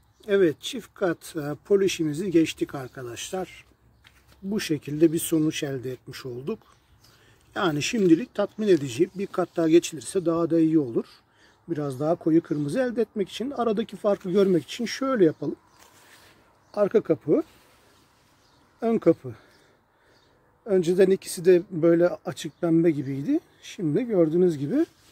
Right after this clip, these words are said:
şöyle zaten her yaptığınızda geriye doğru çıkın. Tabii yani çıplak gözle görüldüğü gibi görünmüyor, e, video çektiğimiz zaman ama gene de farklı görebiliyorsunuz arkadaşlar.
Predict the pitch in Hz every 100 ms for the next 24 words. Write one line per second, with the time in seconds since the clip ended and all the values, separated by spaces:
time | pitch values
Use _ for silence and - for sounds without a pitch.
0 | _ _ _ - 214 185 156 165 - 226
1 | 247 - 226 214 156 - 156 151 151 233
2 | 180 196 190 156 180 247 226 - 151 127
3 | 202 240 247 214 214 220 - - 220 214
4 | - 220 202 226 226 - - - - 170
5 | 185 196 208 180 214 208 202 202 226 214
6 | 185 185 208 220 214 190 160 151 - _
7 | _ 165 156 151 151 165 - 147 _ 156
8 | 151 139 143 190 269 233 151 180 208 180
9 | 214 247 _ _ _ _ - 185 - 202
10 | 196 202 180 202 185 - 156 143 143 -
11 | 139 143 - 220